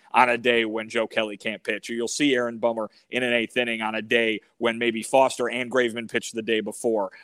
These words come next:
Uh, I, I think it's just gonna be kind of mix and match and, and see who's kind of available, uh, as they kind of slow play using their bullpen so they can prepare them for the end of the year.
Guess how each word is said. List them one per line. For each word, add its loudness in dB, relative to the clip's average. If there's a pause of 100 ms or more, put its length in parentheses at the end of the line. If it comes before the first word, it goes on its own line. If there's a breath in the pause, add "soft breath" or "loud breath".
Uh, -4
I, 2
I 2
think -4
it's -4
just -6
gonna -2
be -4
kind 0
of -4
mix -2
and -2
match 0
and, 0
and -6
see 2
who's -4
kind 0
of -2
available, 6 (240 loud breath)
uh, 6
as -2
they 0
kind 0
of -4 (140)
slow 6
play -2 (160 soft breath)
using -4
their -2
bullpen -2
so -10
they -8
can -10
prepare 0
them -6
for -6
the 0
end -2
of -6
the -10
year. -8